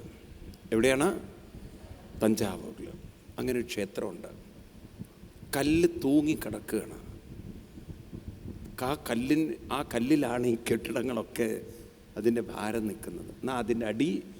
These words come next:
ഭാഗത്തൂടെ ഒരു പേപ്പർ എടുത്ത് അങ്ങോട്ട് പോരുകയും ചെയ്യും.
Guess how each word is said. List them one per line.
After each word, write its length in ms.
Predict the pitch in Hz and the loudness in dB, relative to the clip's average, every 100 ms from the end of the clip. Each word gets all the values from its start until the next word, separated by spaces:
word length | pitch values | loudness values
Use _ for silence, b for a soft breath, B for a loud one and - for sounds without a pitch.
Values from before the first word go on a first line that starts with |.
| B B B - - | B B B -12 -2
ഭാഗത്തൂടെ 460 | 123 120 120 120 120 | 2 2 0 0 2
ഒരു 60 | 113 | 2
പേപ്പർ 300 | 117 123 117 127 | 4 4 4 0
എടുത്ത് 200 | 117 110 | 0 -2
അങ്ങോട്ട് 220 | 107 107 - | -2 -4 -4
പോരുകയും 360 | 104 113 107 87 | -2 0 0 -2
ചെയ്യും. 220 | 80 113 | -10 -12